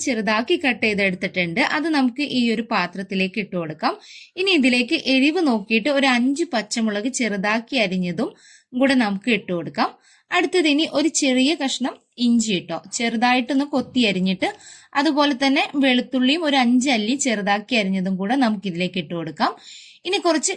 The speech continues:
കറിവേപ്പിലയും അരിഞ്ഞിട്ട് കൊടുക്കാം. കൂടെ കുറച്ചധികം മല്ലിയില അരിഞ്ഞതും കൂടെ നമുക്കിതിലേക്ക് ഇട്ട് കൊടുക്കാം. ഇനി ആവശ്യത്തിനുള്ള ഉപ്പും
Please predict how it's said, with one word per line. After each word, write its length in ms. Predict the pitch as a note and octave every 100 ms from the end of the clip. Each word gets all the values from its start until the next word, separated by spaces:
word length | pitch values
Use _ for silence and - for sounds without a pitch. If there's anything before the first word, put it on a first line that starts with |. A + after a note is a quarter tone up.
| -
കറിവേപ്പിലയും 720 | D4+ C4 B3 B3 B3 B3 C#4+ D#4
അരിഞ്ഞിട്ട് 380 | A#3+ G#3 G#3 F#3+ F3+
കൊടുക്കാം. 340 | E3+ G#3 D#4 - _ _ -
കൂടെ 140 | D#4 E4
കുറച്ചധികം 600 | D4+ - D4 A3+ A#3+ D#4+
മല്ലിയില 340 | C4 A3 A3 A#3 A3+
അരിഞ്ഞതും 320 | F#3+ F#3+ F#3+
കൂടെ 120 | G3+ D#4+
നമുക്കിതിലേക്ക് 540 | D4 A#3 G3+ F#3+ F#3 F#3
ഇട്ട് 100 | -
കൊടുക്കാം. 320 | E3 D#3 A3 G#4+ - - - - -
ഇനി 120 | E4+ F4
ആവശ്യത്തിനുള്ള 640 | C4+ B3+ B3+ B3+ C#4 B3+ C4 - B3+
ഉപ്പും 240 | - C#4+